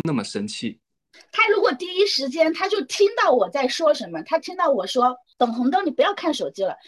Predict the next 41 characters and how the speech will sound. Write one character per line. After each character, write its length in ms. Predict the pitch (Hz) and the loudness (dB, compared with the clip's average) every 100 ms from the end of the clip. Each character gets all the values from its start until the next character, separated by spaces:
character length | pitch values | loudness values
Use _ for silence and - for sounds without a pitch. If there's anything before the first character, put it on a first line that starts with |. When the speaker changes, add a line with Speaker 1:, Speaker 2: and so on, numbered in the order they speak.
| - | -4
Speaker 2:
然 120 | 240 | 0
后 60 | 302 | 2
他 60 | |
就 80 | 320 | 0
说 180 | 302 311 - _ | 2 0 0 _
“好”， 280 | - 277 - | 0 0 0
他 120 | - 285 | -2 4
立 180 | 392 | 4
刻 200 | 311 - | 4 2
就 500 | 269 302 240 165 - _ _ | 4 4 6 4 2 _ _
回 220 | - 226 233 | -2 2 2
复 160 | 349 | 2
到 280 | 247 226 160 - | 0 2 2 -2
他 260 | - 254 233 _ _ | -6 -4 -4 _ _
驾 160 | 381 | -2
驶 120 | 269 190 | 0 -2
的 100 | 196 | -2
状 220 | 269 220 | 0 -2
态， 240 | 269 180 | -4 -4
然 120 | 139 220 | -4 -4
后 140 | 254 | -4
就 120 | - 240 | -4 -4
认 220 | 240 254 | 0 0
真 160 | 254 247 | 0 -4
开 160 | 269 | -4
车， 200 | 254 254 240 - - _ _ | -2 -2 -6 -14 -20 _ _
其 140 | - 320 | -4 0
实 120 | 381 | 2
我 160 | 359 | 4
就 160 | - 285 | 2 2
会 120 | 254 | 0
过 220 | 247 370 254 | 0 0 0
去 200 | - 214 | 0 -4
了， 200 | 147 - | -4 -6
可 140 | - | 0
能 140 | 285 349 | 2 4
我 120 | 247 | 2
还 140 | - | 0
会 140 | 277 294 | -2 -2
沉 220 | - 247 | -4 -4
默 180 | 277 | 2